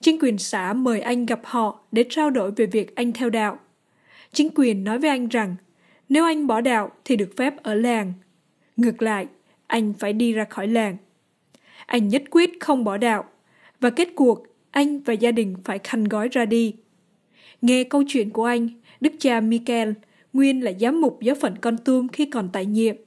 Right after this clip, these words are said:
Ngài đã sắp xếp cho anh và gia đình có một mảnh đất trên một vùng đồi núi. Anh và gia đình dọn tới đó và sinh sống. Nhờ sự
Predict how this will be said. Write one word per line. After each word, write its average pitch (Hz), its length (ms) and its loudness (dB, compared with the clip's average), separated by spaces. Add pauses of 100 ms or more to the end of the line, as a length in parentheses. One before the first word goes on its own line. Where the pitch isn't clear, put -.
(420)
Ngài 220 300 2
đã 190 80 -6
sắp 285 200 -2
xếp 330 260 0
cho 240 180 -2
anh 247 300 -2
và 208 100 -4
gia 226 200 0
đình 226 240 0 (240)
có 311 100 4
một 254 240 -2
mảnh 202 320 -2
đất 277 140 2 (120)
trên 269 220 2
một 233 200 -4
vùng 202 240 0
đồi 196 180 -2
núi. 214 360 2 (680)
Anh 302 180 2
và 247 80 2
gia 226 180 0
đình 202 340 0
dọn 202 220 0
tới 247 140 0
đó 233 320 -2
và 220 80 -4
sinh 226 220 -2
sống. 220 360 -4 (540)
Nhờ 240 160 4
sự 233 240 -2